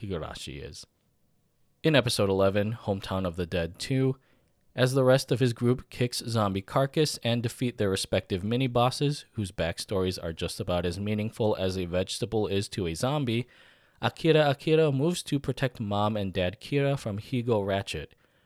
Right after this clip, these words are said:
But the sins of the son are visited upon the father when the shithead Shut-in forces Akira to give up on his dream and die.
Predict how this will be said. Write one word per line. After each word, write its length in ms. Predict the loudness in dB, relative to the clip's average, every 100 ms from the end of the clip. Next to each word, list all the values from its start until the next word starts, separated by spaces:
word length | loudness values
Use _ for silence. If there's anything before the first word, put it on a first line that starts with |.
| _ -8
But 200 | -2 -2
the 60 |
sins 300 | 0 0 2
of 120 | 2
the 80 | 2
son 320 | 0 2 2
are 120 | 2 2
visited 460 | 0 0 0 0
upon 300 | -4 -4 -6
the 80 | -6
father 440 | -2 0 4 2
when 360 | 2 2 0 0
the 100 | -2
shithead 540 | -2 -4 -4 -4 -4
Shut-in 560 | -4 -2 0 0 -2 -6 _
forces 420 | -4 -4 -2 -4 -2
Akira 420 | -2 -2 -2 -2
to 140 | -4
give 260 | -2 -2 0
up 200 | -2 -4
on 220 | -8 -6
his 260 | -4 -4 -6
dream 400 | -6 -4 -4 -6 -6
and 400 | -6 -6 -6 -6
die. 440 | -6 -8 -14